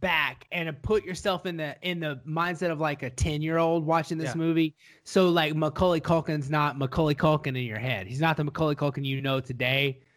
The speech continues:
Speaker 1: He's just, like, a kid who's, like, a little like you in a movie. You know
Speaker 2: Doing
Speaker 1: what I
Speaker 2: things
Speaker 1: mean?
Speaker 2: you, you, you wish you could do. Yeah.
Speaker 1: Yes!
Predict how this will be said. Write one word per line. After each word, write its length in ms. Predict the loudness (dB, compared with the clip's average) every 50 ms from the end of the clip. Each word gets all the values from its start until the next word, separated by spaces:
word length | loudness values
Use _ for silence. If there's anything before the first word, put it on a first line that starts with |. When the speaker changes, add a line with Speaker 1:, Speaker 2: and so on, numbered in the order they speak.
| _ _ _ _
Speaker 1:
He's 200 | 0 2 2 2
just, 300 | 2 0 -2 -2 0 -2
like, 260 | -2 -2 -2 -4 -6 -6
a 80 | -6 -6
kid 460 | -6 -4 -2 0 0 0 0 -2 -4
who's, 280 | -6 -6 -6 -4 -2
like, 220 | -2 -2 -2 -4 -2 -2
a 60 | 0
little 240 | 0 0 0 0 0
like 360 | 2 2 2 0 0 -2 -4
you 320 | -2 0 2 2 0 0 -4 _ _ _ _ _ _ 2
in 160 | 4 6 6
a 60 | 6
movie. 560 | 4 4 6 6 6 6 6 4 4 2 -2 -8 _ _ _ _ _ _ 4
You 120 | 6 8
know 100 | 10 10
Speaker 2:
Doing 100 | 10 8
Speaker 1:
what 40 | 8
I 40 | 6
Speaker 2:
things 240 | 4 2 2 0
Speaker 1:
mean? 0 |
Speaker 2:
you, 140 | -2 -4 -4
you, 240 | -4 -6 -6 -8 -8 _ -12
you 180 | -8 -6 -6 -4
wish 260 | -4 -4 -4 -4 -6 -8
you 80 | -8
could 120 | -10 -8 -8
do. 280 | -10 -10 -10 -12 -14 -14 _
Yeah. 120 | 2 4 6
Speaker 1:
Yes! 360 | 6 6 4 2 0 -6